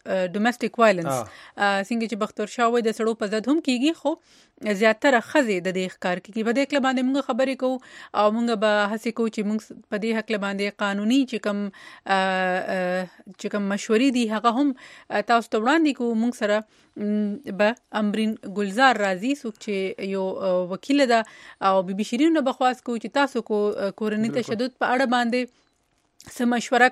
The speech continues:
Speaker 1: کول غواړئ، څه پوښتنه کول غواړئ، نو تاسو ټلیفون وکړئ، صفر صفر یو دوه صفر دوه دوه صفر پنځه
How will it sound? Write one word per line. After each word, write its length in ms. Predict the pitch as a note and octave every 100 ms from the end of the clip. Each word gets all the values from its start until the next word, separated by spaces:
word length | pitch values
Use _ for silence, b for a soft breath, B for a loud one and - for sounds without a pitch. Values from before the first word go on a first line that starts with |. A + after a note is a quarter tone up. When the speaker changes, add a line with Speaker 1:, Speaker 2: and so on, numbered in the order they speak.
| B3+
Speaker 1:
کول 160 | B3 C4
غواړئ، 260 | C4 B3+ B3
څه 60 | - B3+
پوښتنه 340 | - F4+ F#4 C#4
کول 160 | A#3 G#3
غواړئ، 220 | G#3 G3 F#3 B B B -
نو 100 | A#3 A#3 A3+ A3 A#3+
تاسو 180 | A#3 A#3+
ټلیفون 340 | A3+ A3 D#4+ D4
وکړئ، 340 | C4 B3 A#3
صفر 340 | C4+ A#3+ B3+ -
صفر 280 | A#3+ B3 A3+
یو 160 | A3 A3 A3 G#3+ F#3+
دوه 160 | A#3+ B3
صفر 260 | A#3 A#3 F#3+
دوه 160 | G3+ G#3 G#3+ B B B -
دوه 180 | A3 A#3+
صفر 320 | C#4 C4+ B3 B3+
پنځه 500 | A3+ A3 A3+ A3+